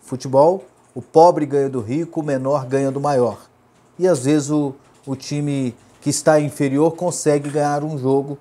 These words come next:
daquele time que é superior. O Fortaleza foi superior nas duas partidas, mas acabou perdendo a classificação. No critério de desempate, né? No gol qualificado fora de casa,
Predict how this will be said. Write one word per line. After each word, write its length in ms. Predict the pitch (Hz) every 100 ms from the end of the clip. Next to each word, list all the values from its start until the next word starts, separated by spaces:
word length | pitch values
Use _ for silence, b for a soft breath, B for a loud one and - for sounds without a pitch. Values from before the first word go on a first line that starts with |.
| b b b
daquele 600 | 120 120 143 - 139 135
time 380 | 127 - 127 131
que 220 | 131 135
é 120 | 123 -
superior. 760 | - - 139 - 139 127 98 - b b b
O 80 | 127
Fortaleza 640 | 151 139 139 131 131 123
foi 200 | - 135
superior 640 | - 208 - 165 139 135
nas 240 | 131 120 143
duas 280 | 180 226
partidas, 760 | 220 170 - - 151 156 151 - b b b
mas 160 | 143 143
acabou 320 | 147 143 143
perdendo 460 | 147 139 123 131 131
a 40 |
classificação. 800 | - 127 - 131 127 - 110 95 b b b
No 140 | 165
critério 580 | 202 247 - 170 165 139
de 100 | 123
desempate, 720 | 123 127 165 - 131 110 -
né? 160 | 123 135 b b b
No 140 | 151 160
gol 220 | 147 151
qualificado 960 | - 160 160 151 156 135 135 131 135 - _
fora 400 | _ - 139 135
de 120 | 135 -
casa, 480 | 139 120 98 101